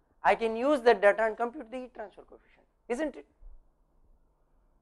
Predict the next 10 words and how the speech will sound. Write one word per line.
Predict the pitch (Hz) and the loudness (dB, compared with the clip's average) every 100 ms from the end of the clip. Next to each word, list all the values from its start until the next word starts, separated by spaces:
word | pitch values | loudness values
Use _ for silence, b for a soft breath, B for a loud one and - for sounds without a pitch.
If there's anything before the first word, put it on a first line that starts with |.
| _ | _
But | 214 185 | -2 6
that | 269 277 | 6 6
heat | 247 - | -4 4
transfer | 277 254 262 | 6 6 2
coefficient | 233 247 247 240 - 247 233 | 4 4 2 -6 -6 -6 -4
will | 240 | -6
be | 240 | -6
for | 233 254 311 - _ _ _ _ _ _ _ _ _ _ _ _ _ _ _ _ _ _ _ 190 | 2 4 4 2 _ _ _ _ _ _ _ _ _ _ _ _ _ _ _ _ _ _ _ -8
natural | 196 196 165 | -8 -6 -12
convection, | 143 113 101 _ | -14 -20 -20 _